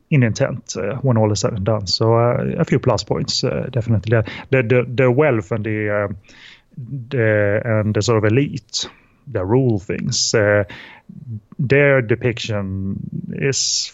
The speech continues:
far from subtle. You know, the, the Palmer Jones couple, and I, I gather they owned a hospital or had a, uh,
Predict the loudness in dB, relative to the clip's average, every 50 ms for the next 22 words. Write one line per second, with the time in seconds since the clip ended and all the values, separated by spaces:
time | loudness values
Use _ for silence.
0 | -16 -6 0 2 2 2 2 2 0 0 -2 -4 -8 -10 -12 _ _ _ _ -6
1 | -4 -4 -4 -4 -6 -10 -12 -14 -18 _ _ _ _ _ _ -8 -6 -6 -6 -6
2 | -8 -8 -4 0 2 4 4 4 4 4 4 4 2 2 0 0 -2 0 0 2
3 | 2 2 0 -4 -14 -6 0 2 4 4 4 4 2 2 2 2 2 0 -2 _
4 | _ -6 0 0 2 2 2 0 -2 -4 -6 -8 -10 -12 _ _ _ _ _ _
5 | _ -8 -4 -2 -2 -2 -4 -8 _ -12 -10 -8 -6 -4 -2 0 0 0 0 0
6 | -2 0 0 0 0 0 0 2 0 0 2 2 0 -2 -2 -2 -2 0 0 0
7 | 0 0 0 -2 -2 -2 -4 -6 -6 -6 -4 -2 2 4 4 4 4 4 2 2
8 | 2 2 0 -2 -6 -14 -20 -20 -20 -20 -20 -20 _ _ -2 0 0 2 2 2
9 | 0 0 0 0 0 0 0 -2 -2 -4